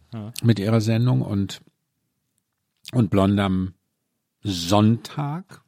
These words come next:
Speaker 2: Das haben wir dann von wegen Bild am Sonntag. Haha.
Speaker 1: Ja. <laughs>
Speaker 2: Macht dann Blond am Freitag überhaupt keinen Sinn mehr.
Speaker 1: Das stimmt.
Speaker 2: Es war aber, dass das Z D F gerne freitags nachts da mit,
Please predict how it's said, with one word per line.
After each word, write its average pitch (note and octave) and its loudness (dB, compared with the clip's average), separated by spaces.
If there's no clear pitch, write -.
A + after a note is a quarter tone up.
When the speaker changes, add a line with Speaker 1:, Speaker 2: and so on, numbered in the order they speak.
Speaker 2:
Das F2+ -6
haben F#2+ 6
wir F2+ 6
dann F2 2
von F2 0
wegen E2 2
Bild F3+ 0
am G2+ -4
Sonntag. G#2 -4
Haha. D#2+ -8
Speaker 1:
Ja. - -8
<laughs> - -
Speaker 2:
Macht E2+ 0
dann E2 2
Blond D#2 0
am D2+ -4
Freitag F#2+ -6
überhaupt F2+ -6
keinen A2 -2
Sinn A2+ 0
mehr. A2+ -2
Speaker 1:
Das A#2+ -8
stimmt. B2+ -10
Speaker 2:
Es A2 -8
war A2+ 4
aber, G2+ 2
dass F#2+ 2
das F#2+ -6
Z G2 0
D G#2+ 0
F G#2+ -6
gerne A2 0
freitags G2+ 2
nachts F#2+ 2
da G2 4
mit, - 2